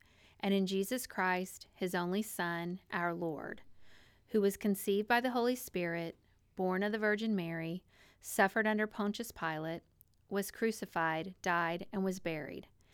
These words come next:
He descended into hell. On the third day he rose again from the dead. He ascended into heaven and is seated at the right hand of God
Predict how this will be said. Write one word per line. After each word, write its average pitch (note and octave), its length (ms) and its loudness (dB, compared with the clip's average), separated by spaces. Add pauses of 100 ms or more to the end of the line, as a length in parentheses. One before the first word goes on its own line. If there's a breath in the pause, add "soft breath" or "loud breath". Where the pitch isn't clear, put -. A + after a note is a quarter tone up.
(340 soft breath)
He - 140 0
descended G#3 460 2
into B3+ 180 4
hell. F3 500 2 (440)
On G3 160 2
the G3 80 2
third G#3+ 340 4
day G3 300 4
he G3+ 120 -2
rose G3 320 2
again F#3 440 -2
from G3 180 -2
the G3+ 60 2
dead. - 440 -4 (520 soft breath)
He A3 180 4
ascended G#3 480 2
into G#3 200 2
heaven F3+ 480 -2 (200)
and G3 140 2
is F#3+ 80 0
seated F#3 400 2
at F3 100 0
the F3+ 120 -2
right F#3 320 2
hand E3+ 460 -2
of G3 200 -4
God F3+ 440 0